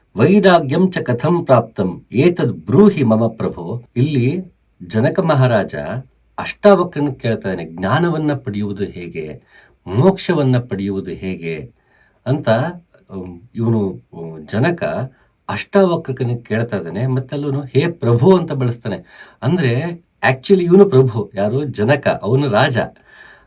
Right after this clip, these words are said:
ಆದ್ರೆ, ಆ, ಮತ್ತೆ ಅಷ್ಟಾವಕ್ರ ಬಂತೊಬ್ಬ ಅವಧೂತ. ಆ,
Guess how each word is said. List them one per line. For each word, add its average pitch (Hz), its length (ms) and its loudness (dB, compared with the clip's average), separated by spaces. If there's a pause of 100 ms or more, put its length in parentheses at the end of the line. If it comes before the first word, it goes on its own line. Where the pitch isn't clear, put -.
(160)
ಆದ್ರೆ, 151 400 2
ಆ, - 220 -2
ಮತ್ತೆ 120 240 -2
ಅಷ್ಟಾವಕ್ರ 175 560 0
ಬಂತೊಬ್ಬ 156 480 -4
ಅವಧೂತ. 147 640 0 (300)
ಆ, 101 400 -10